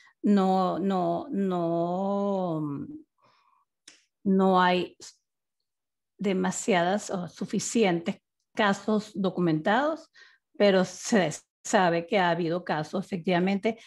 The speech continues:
de acoso laboral, que no es solamente el acoso del corte sexual, ni sino de, por ejemplo, el jefe tirano que, este,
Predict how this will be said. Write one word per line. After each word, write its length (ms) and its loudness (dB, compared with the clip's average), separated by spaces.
de 260 4
acoso 880 0
laboral, 720 0
que 180 0
no 180 2
es 140 0
solamente 680 0
el 120 -4
acoso 640 -2
del 220 0
corte 320 0
sexual, 680 -2
ni 220 2
sino 500 2
de, 300 2
por 180 -2
ejemplo, 600 -2
el 280 2
jefe 680 0
tirano 600 2
que, 540 -4
este, 920 -2